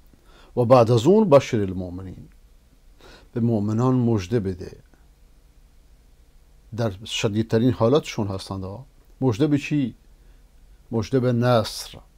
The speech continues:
مژده به س-، اجر و به، و به، و به پیروزی. حضرت عبدالله ابن عباس فقیه اهل بیت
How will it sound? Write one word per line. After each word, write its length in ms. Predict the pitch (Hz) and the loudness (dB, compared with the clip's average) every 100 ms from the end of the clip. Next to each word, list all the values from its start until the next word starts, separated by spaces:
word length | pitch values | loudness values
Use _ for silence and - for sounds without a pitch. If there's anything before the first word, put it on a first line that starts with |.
| - | -12
مژده 320 | 107 110 127 | -8 -4 0
به 100 | 135 | 0
س-، 220 | 127 - | -2 0
اجر 420 | 156 170 180 180 196 - - | 6 8 6 4 -4 -8 -2
و 80 | 131 | 0
به، 120 | 127 | 0
و 340 | 127 160 135 | -2 -2 -2
به، 300 | 113 123 - | -2 -6 -2
و 60 | 147 | 0
به 60 | 123 | 0
پیروزی. 640 | - 131 127 117 120 - - - - - _ - _ - - - - - - - - - - - - _ - - - - - - - - - _ - - - - - - - - _ _ _ - _ - - - _ - - | 2 4 4 0 -4 -6 -14 -20 -20 -20 _ -20 _ -20 -20 -20 -20 -20 -20 -20 -20 -20 -20 -20 -20 _ -20 -20 -20 -20 -20 -20 -20 -20 -20 _ -20 -20 -20 -20 -20 -20 -20 -20 _ _ _ -20 _ -20 -20 -20 _ -20 -20
حضرت 340 | - 123 156 190 | -10 -2 0 0
عبدالله 540 | 170 123 113 127 127 | 0 0 0 4 4
ابن 160 | 123 107 | 2 0
عباس 380 | 95 107 139 - | 0 0 0 0
فقیه 420 | 117 113 143 - | -2 0 -2 -2
اهل 220 | 101 101 | -6 -6
بیت 380 | 92 131 107 | -4 -4 -4